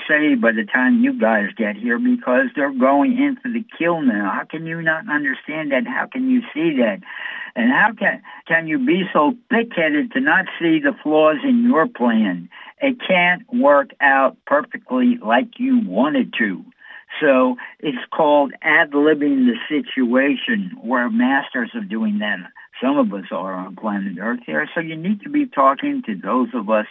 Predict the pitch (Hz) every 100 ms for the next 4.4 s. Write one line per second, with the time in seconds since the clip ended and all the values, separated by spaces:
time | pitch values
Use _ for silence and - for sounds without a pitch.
0 | - - - - 120 120 123 113 101 101
1 | - 98 82 101 - 104 90 87 80 87
2 | - _ - - - 139 147 135 131 123
3 | 156 135 104 - 76 80 180 160 110 113
4 | 107 110 - -